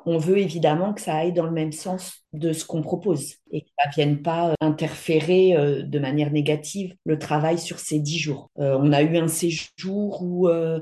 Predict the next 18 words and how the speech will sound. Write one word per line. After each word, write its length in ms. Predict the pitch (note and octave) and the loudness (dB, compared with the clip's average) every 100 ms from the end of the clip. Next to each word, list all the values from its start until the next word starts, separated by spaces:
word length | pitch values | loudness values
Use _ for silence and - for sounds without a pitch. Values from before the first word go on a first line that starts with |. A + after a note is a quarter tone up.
| - | -4
euh, 220 | D#3+ D#3 - | -2 -2 0
un 140 | F3 | 2
des 160 | E3+ F3 | 4 4
messieurs 380 | E3+ E3+ - F3+ | 4 0 -2 -2
se 160 | - F3 | -2 -4
faisait 220 | D#3+ E3+ | -2 0
masser 360 | D#3+ D#3 - F3 | 0 -2 -4 -4
chez 220 | - D#3 | -2 -4
lui, 420 | D3+ D3+ D#3+ D3+ | -6 -6 -4 -2
euh, 240 | C#3 C3+ C3 | -2 -4 -6
très 200 | - E3+ | -4 -2
fréquemment. 720 | D#3+ - D#3+ D#3 E3 A3 B3+ - | -2 -4 -2 0 0 -2 -4 -4
Il 180 | F#3+ F3 | 2 4
avait 280 | D#3+ D#3+ D#3+ | 4 4 4
envie 300 | E3 D3+ F3+ | 4 -2 -6
de 60 | |
continuer 540 | - D#3+ D#3 D#3+ D3+ D3+ | -4 -4 -2 2 4 4
ça, 380 | D3+ F3 F#3+ | 2 0 0